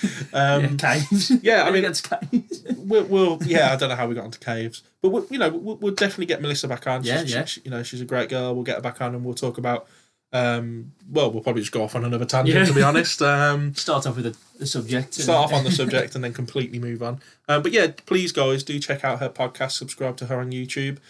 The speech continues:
Speaker 1: Um, it's The Secret Door Podcast. She's just taken it in a new direction, as we mentioned,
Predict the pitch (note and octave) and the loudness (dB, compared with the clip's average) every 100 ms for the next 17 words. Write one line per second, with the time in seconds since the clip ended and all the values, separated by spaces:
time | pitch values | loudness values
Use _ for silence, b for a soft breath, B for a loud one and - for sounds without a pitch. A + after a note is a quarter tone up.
0 | b _ B2 A#2+ A#2+ A#2+ C3 - B2+ B2 | b _ -2 0 0 -4 -4 -4 -4 -4
1 | A#2 B2+ B2 A#2+ C3+ C3+ - D3+ D3 - | -6 -4 -4 -2 -2 -4 0 -2 -2 -8
2 | - C3+ C3 C#3+ C#3 C3 C#3 C3 A#2+ B2 | -10 -10 -8 -4 -2 -2 -4 -8 -8 -8
3 | B2 A#2 A#2+ - - A#2+ A#2 A#2 A#2+ G#2 | -6 -2 -2 -4 -6 -10 -10 -10 -10 -10
4 | A#2+ A#2+ | -12 -14